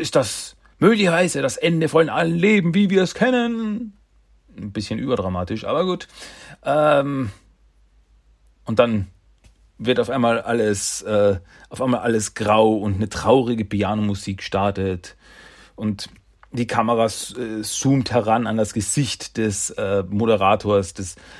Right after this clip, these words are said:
Nachrichtensprechers und eine einzelne Träne rinnt ihm so über die Wange. Und dann schneidet R T L, äh, um auf Werbung.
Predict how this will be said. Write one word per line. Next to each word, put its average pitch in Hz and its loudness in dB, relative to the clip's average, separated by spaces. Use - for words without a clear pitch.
Nachrichtensprechers 110 0
und 107 -2
eine 110 0
einzelne 104 -2
Träne 110 0
rinnt 123 0
ihm 117 -4
so 113 -6
über 98 -2
die 98 -4
Wange. 95 -4
Und 120 -2
dann 123 0
schneidet 117 0
R 110 -4
T 110 -2
L, 104 2
äh, 107 2
um 113 0
auf 98 -2
Werbung. 98 -2